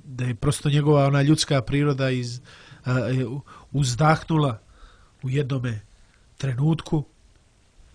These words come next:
i da je, da je morala da, da pusti taj vapaj. Znamo da je jeo, da je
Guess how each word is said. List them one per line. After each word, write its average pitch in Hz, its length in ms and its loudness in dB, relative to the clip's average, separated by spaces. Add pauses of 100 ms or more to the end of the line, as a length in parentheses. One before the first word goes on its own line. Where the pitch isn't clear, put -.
(600)
i 143 120 -2
da 131 140 -2
je, 127 380 0
da 127 160 -6
je 139 60 0
morala 151 460 6
da, 120 340 -4 (240)
da 123 100 -10
pusti - 360 0
taj 110 220 -2
vapaj. 139 420 2 (1600)
Znamo 120 340 -4
da 110 80 -6
je 107 100 -4
jeo, 120 300 0
da 110 100 -8
je - 100 -20